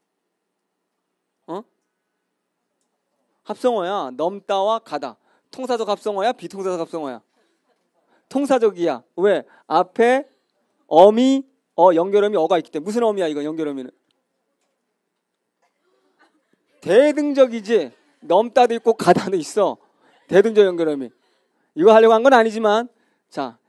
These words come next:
생활에서 문법을 일상화하라는 거야. <laughs> 알았지? 넘어가, 제발 부탁해. 넘어가. 그리고 다 푸고 나서 다시 와, 다시.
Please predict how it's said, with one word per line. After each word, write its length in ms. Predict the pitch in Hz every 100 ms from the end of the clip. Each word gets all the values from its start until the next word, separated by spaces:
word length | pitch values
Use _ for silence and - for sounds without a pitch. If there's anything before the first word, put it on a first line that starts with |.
| _ _
생활에서 480 | - 247 233 208 208
문법을 520 | 165 170 202 220 220
일상화하라는 640 | 156 151 185 185 208 165
거야. 440 | 135 123 113 156 214 _ _ _
<laughs> 180 | - 151
알았지? 320 | 151 - 202 _ - - _ _
넘어가, 640 | 214 285 277 269 196 226
제발 320 | - 190 185
부탁해. 540 | 151 170 180 175 139 113 _ _ _ _ _
넘어가. 560 | 156 175 147 127 113 _ _ _ _ _ _ _ _ _ _
그리고 320 | - 262 269
다 240 | 269 - 214
푸고 240 | - 233
나서 280 | 240 220 240
다시 480 | - - 147 - 214
와, 400 | 160 123 123 135
다시. 380 | - 127 -